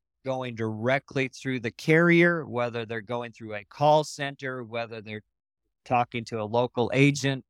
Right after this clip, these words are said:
i-, it's all the same. There, and an agent cannot charge them money to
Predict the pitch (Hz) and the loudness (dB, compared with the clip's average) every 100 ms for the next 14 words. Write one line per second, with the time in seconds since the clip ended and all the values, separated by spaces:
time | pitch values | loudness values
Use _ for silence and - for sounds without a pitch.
0 | _ _ _ - 110 123 - - 127 127 | _ _ _ -12 -4 -4 -2 6 8 8
1 | 117 - 123 110 113 117 131 127 123 139 | 6 2 2 2 0 0 -2 0 0 4
2 | 151 139 139 - - 143 143 127 - - | 6 6 2 -2 2 6 6 4 2 -4
3 | 135 123 127 113 - 110 107 107 - 113 | 2 2 2 -2 -10 -10 -10 -14 -20 -14
4 | 113 110 107 98 - 107 104 | -10 -10 -12 -12 -8 -6 -8